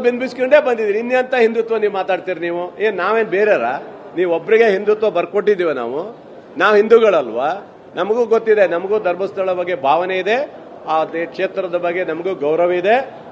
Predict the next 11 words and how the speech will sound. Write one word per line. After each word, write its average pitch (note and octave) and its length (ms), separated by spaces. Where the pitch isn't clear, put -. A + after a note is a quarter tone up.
ಮುಖ್ಯಮಂತ್ರಿಗಳು G3 720
ಇವತ್ತು F#3 340
ಅದು D#3 120
ಏನ್ A#3 120
ಮಾಡ್ಬೇಕು F#3+ 380
ಅನ್ನೋದನ್ನ F3+ 520
ತೀರ್ಮಾನ F#3 340
ಮಾಡ್ತಾರೆ E3+ 400
ಅಂತ G3+ 100
ನಮ್ಮ D#3+ 160
ಮೊನ್ನೆ F#3 140